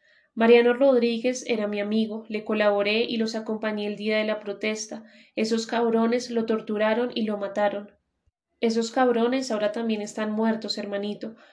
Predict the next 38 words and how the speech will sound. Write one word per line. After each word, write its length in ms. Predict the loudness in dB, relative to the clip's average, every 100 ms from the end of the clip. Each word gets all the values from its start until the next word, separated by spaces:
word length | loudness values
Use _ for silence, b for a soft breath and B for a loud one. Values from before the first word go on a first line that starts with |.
| B
Lo 160 | 0 2
que 100 | 2
no 140 | 2
sabemos 680 | 2 2 2 2 0 -2 -2
es 160 | -4 -2
qué 80 | -4
hacer 260 | -2 -2
con 160 | -2 -2
usted. 500 | -2 -2 -4 -4 -8 b b b
Si 200 | -2 2
llega 220 | 4 2
a 40 |
ser 200 | 0 -2
un 80 | 2
infiltrado, 800 | 2 2 -2 -4 0 2 4 2
lo 160 | 0 -2
que 100 | -4
le 80 | -6
espera 540 | -6 0 0 0 -2
es 180 | -6 -4
aún 260 | -4 -4 -4
peor. 360 | -4 -4 -6 b b b b
No 160 | -2 0
tengo 260 | 2 2
nada 280 | 2 2 0
que 100 | -2
ocultar. 580 | -2 -4 -2 -4 -4 -10 b b b
Tragué 320 | 0 2 0
saliva 540 | -4 -2 0 2 2 2
y 60 |
me 140 | 0 0
pasé 280 | -2 -4 -2
la 120 | -2
lengua 340 | 0 -2 -4
por 160 | -4 -4
los 100 | 0
labios 320 | 0 -2 -4
resecos. 640 | -6 -6 -8 -8 -14 -16